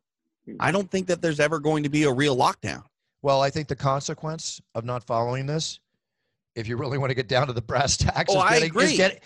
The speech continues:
Speaker 3: wait, I didn't finish. Is
Speaker 2: No,
Speaker 3: getting
Speaker 2: no.
Speaker 3: covid. That's
Speaker 2: I
Speaker 3: the
Speaker 2: agree,
Speaker 3: consequence.
Speaker 2: Bruce.
Speaker 3: That's
Speaker 2: Th-,
Speaker 3: it.
Speaker 2: that, that, that's the thing. I agree with you. But the problem with all of that being said is it's not,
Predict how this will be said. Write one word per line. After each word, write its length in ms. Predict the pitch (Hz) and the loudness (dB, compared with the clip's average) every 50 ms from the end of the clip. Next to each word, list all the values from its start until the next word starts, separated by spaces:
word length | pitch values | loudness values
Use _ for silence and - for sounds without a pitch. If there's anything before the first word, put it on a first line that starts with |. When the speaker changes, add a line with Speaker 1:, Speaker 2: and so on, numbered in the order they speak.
| - - - | -20 -12 -4
Speaker 3:
wait, 180 | 147 170 175 | -2 0 2
I 100 | 143 131 | 2 2
didn't 160 | 147 147 143 - | 2 0 -2 -2
finish. 260 | 202 202 131 - - _ _ _ _ - | -4 -4 -4 -6 -10 _ _ _ _ -2
Is 80 | 143 | 2
Speaker 2:
No, 80 | - 269 | 4 6
Speaker 3:
getting 180 | - 233 190 165 | 6 4 4 4
Speaker 2:
no. 80 | 196 | 4
Speaker 3:
covid. 280 | 220 247 247 196 139 - - _ _ _ _ _ _ _ _ - | 4 4 4 4 0 -2 -4 _ _ _ _ _ _ _ _ -2
That's 120 | 151 160 | 0 2
Speaker 2:
I 20 | 185 | 4
Speaker 3:
the 60 | 196 | 4
Speaker 2:
agree, 100 | 190 196 | 4 4
Speaker 3:
consequence. 400 | 247 247 220 254 254 170 156 131 | 4 4 4 4 4 4 4 4
Speaker 2:
Bruce. 180 | 113 107 - - | 2 2 0 -2
Speaker 3:
That's 200 | - 170 160 - | -2 -2 2 2
Speaker 2:
Th-, 120 | 233 247 170 | 2 2 2
Speaker 3:
it. 100 | 117 - _ _ _ _ _ _ - | -2 -8 _ _ _ _ _ _ -2
Speaker 2:
that, 200 | 196 - - 165 | -2 -2 0 -2
that, 160 | 185 202 - | -2 -2 0
that's 160 | 208 214 196 | -2 -4 -4
the 60 | 202 202 | -4 -4
thing. 120 | 185 - - | -6 -2 0
I 120 | 160 190 202 | 0 0 2
agree 320 | 190 175 147 160 185 233 | 0 0 0 0 0 2
with 200 | 220 165 117 - | 0 -2 -2 -2
you. 200 | - 92 73 71 - | -4 -6 -6 -6 -2
But 160 | 123 - - | -2 0 0
the 60 | - 147 | 0 -4
problem 720 | - - - 208 226 240 226 190 160 139 123 117 117 - | -6 -2 0 2 2 2 2 2 0 0 0 -2 -4 -4
with 160 | - 151 151 - | -2 -2 0 2
all 180 | 107 156 165 | 2 2 2
of 100 | 160 143 | 2 2
that 280 | 147 143 135 131 117 - _ _ _ _ _ _ | 2 2 2 2 0 -4 _ _ _ _ _ _
being 260 | - 165 156 147 131 | 0 2 2 2 0
said 480 | 120 - - 185 185 165 139 123 123 113 - _ _ _ _ _ _ | 0 0 0 2 4 4 2 2 0 -4 -10 _ _ _ _ _ _
is 560 | - 139 143 139 135 131 123 117 117 - - _ _ _ _ _ _ _ - | 0 2 4 4 2 2 0 -4 -8 -12 -16 _ _ _ _ _ _ _ -2
it's 280 | 160 160 143 - - 135 | -2 -2 -2 -4 -4 0
not, 360 | 143 151 156 165 165 160 | 2 2 4 2 2 0